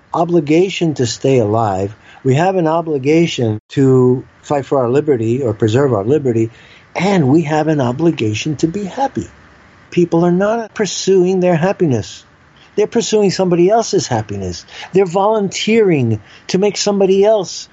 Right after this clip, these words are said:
rich, to make somebody else happy. They're not concentrating on their own happiness. And I think that this is something that people have to wake up to. Who are you living for?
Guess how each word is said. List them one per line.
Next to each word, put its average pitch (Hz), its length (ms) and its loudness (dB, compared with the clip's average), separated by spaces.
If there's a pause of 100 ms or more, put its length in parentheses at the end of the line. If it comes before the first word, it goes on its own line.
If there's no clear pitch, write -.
(100)
rich, 131 460 0
to 190 100 0
make 202 180 0
somebody 190 440 2
else 214 280 0
happy. 120 380 -2 (500)
They're 151 160 4
not 175 400 0
concentrating 156 800 0
on 143 160 0
their 147 180 2
own 135 160 0
happiness. 143 680 -4 (1120)
And 131 160 0
I 147 80 2
think 180 240 -4
that 190 80 0
this 175 220 -2
is 185 120 0
something 156 360 0
that 147 180 0 (180)
people 160 260 -2
have 143 160 -2
to 156 100 0
wake 156 240 2
up 190 180 -2
to. - 160 -10 (1300)
Who 220 280 0
are 170 80 2
you 156 260 0
living 175 300 2
for? 85 420 -8